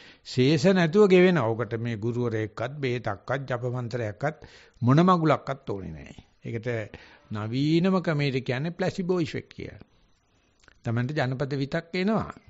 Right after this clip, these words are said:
ඒක ජනපද විතක්කයක් දැනගත්ත ගමන් ජනපද විතක්කේ කෙලස් නැතුව යනවා. ජනපද විතක්කේ දුක නැති වෙනවා. ජනපද විතක්කේ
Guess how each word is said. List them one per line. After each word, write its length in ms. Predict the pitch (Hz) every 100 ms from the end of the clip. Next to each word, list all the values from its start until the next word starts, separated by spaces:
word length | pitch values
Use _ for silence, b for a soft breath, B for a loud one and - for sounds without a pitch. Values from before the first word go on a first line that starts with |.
| _ _ _ _ b b -
ඒක 200 | 170 147
ජනපද 360 | 131 139 160
විතක්කයක් 500 | 160 160 175 156 175
දැනගත්ත 460 | 151 147 165 180 -
ගමන් 320 | 185 220 240
ජනපද 360 | 208 196 202 196
විතක්කේ 460 | 202 202 214 233 214
කෙලස් 300 | 226 226 -
නැතුව 280 | 123 95 87
යනවා. 220 | 78 101
ජනපද 400 | 123 143 151 160
විතක්කේ 480 | 147 165 156 - 185
දුක 200 | 196 208
නැති 340 | 185 143 117
වෙනවා. 200 | 98 104
ජනපද 360 | 117 127 143 139
විතක්කේ 600 | 139 131 143 - 196 185